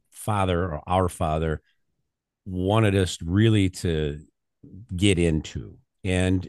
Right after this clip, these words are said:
for a while we were, but, you know, my interest sort of waned, you know, in that area and went into more of the entertainment, which I'll talk <laughs> about here in a second. But, um, yeah, those two were big.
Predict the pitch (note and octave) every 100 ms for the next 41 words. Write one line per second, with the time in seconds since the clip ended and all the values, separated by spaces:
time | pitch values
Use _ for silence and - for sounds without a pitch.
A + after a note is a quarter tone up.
0 | - - F3+ E3 D#3+ E3+ E3+ E3 G#2+ G#2+
1 | A2 G2 G2 - A#2 C3 B2+ B2 G#2+ A2
2 | - G2 - G2+ F#2 E2 - - _ _
3 | _ _ _ D2 D#2+ D#2+ D#2+ D#2 D2 _
4 | _ - D2+ D2 D2 D2+ D2+ D2+ - D#2+
5 | D#2+ D#2 D2+ C#2 - _ _ _ _ _
6 | _ _ _ _ B2+ C#3+ B2+ C3+ B2+ B2
7 | A#2+ A#2 A#2+ A#2+ F#2+ G2+ G#2+ A2 G2 F2
8 | - A2 G2 D#2+ E2 E2+ E2+ D#2 - E2
9 | G2+ G#2 G2+ E2 F#2 D#2 D2+ D3+ D3+ G#2+
10 | F2 E2+ _ _ _ - A2 G2 F#2 A2
11 | F3+ D#3+ - _ B2+ C#3 - D3+ D3 C3
12 | A#2 G2 A2+ A#2 A2